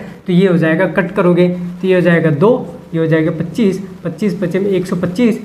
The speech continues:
एक सौ पच्चीस अपान के दो cut करोगे तो ये आ जाएगा साढ़े बासठ परसेंट, ठीक है,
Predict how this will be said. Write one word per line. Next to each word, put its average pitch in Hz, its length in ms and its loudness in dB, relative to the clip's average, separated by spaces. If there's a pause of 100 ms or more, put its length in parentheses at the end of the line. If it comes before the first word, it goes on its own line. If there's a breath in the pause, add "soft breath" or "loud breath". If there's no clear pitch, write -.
(360)
एक 180 180 -4
सौ 202 100 -4
पच्चीस 180 540 -2 (200)
अपान 165 320 -2
के 170 80 -4
दो 160 240 -2 (180)
cut 170 180 -4
करोगे 156 340 0
तो - 320 -10
ये 190 120 0
आ 165 120 0
जाएगा 151 300 0
साढ़े 165 300 0
बासठ 147 520 -2
परसेंट, 120 340 -4 (1900)
ठीक - 200 0
है, 247 140 -2